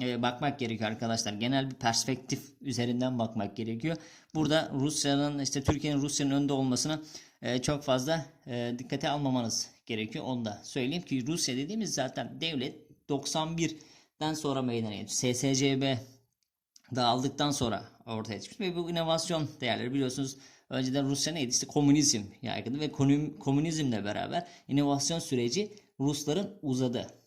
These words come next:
Tamam mı? Ya ki zaten şu anda da hani dünya üzerinde kendilerini soyutlarlar biraz. Aritmetik nüfus yoğunluğu değil. Dış ticaret açığı değil.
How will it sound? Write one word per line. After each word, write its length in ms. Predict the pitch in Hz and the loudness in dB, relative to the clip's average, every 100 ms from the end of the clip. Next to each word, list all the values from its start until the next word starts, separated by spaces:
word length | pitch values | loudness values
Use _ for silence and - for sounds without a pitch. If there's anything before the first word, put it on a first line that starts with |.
| _ | _
Tamam 300 | - 165 226 | -10 -4 -4
mı? 180 | 135 82 - _ - | -4 -6 -12 _ -14
Ya 140 | - | -10
ki 140 | - 156 | -4 0
zaten 300 | 165 160 160 | 0 0 -4
şu 200 | - 160 | -2 -2
anda 220 | 165 151 | -4 0
da 100 | 160 | 0
hani 200 | 156 143 | 2 2
dünya 280 | 147 156 143 | 2 2 0
üzerinde 500 | 120 104 123 175 - - _ | 0 -4 -2 -4 -4 -20 _
kendilerini 460 | 143 120 107 113 156 | -4 -2 0 -2 -4
soyutlarlar 680 | - 123 127 120 120 113 113 | -4 -4 -2 -2 0 -2 -4
biraz. 280 | - - - - - - _ _ _ | -8 -14 -14 -20 -20 -20 _ _ _
Aritmetik 440 | 160 196 214 220 233 | 2 2 2 0 2
nüfus 280 | 226 220 | 2 2
yoğunluğu 320 | 175 175 190 156 | 0 0 -2 0
değil. 240 | 123 - - _ | -2 -4 -18 _
Dış 120 | 196 | 0
ticaret 360 | - 185 180 160 | 2 2 0 0
açığı 380 | 131 156 165 - | -4 -4 -6 -6
değil. 240 | 104 | -6